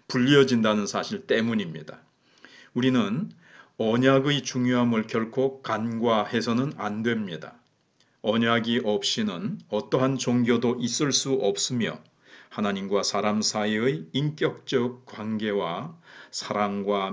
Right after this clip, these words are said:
믿음의 교제도 있을 수 없습니다. 언약이 없다면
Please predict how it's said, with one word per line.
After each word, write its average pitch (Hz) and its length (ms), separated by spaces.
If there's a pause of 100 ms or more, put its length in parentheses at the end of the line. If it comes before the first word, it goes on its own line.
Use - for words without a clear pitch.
믿음의 147 560
교제도 110 800
있을 - 360
수 - 400
없습니다. 95 840 (720)
언약이 131 600
없다면 117 920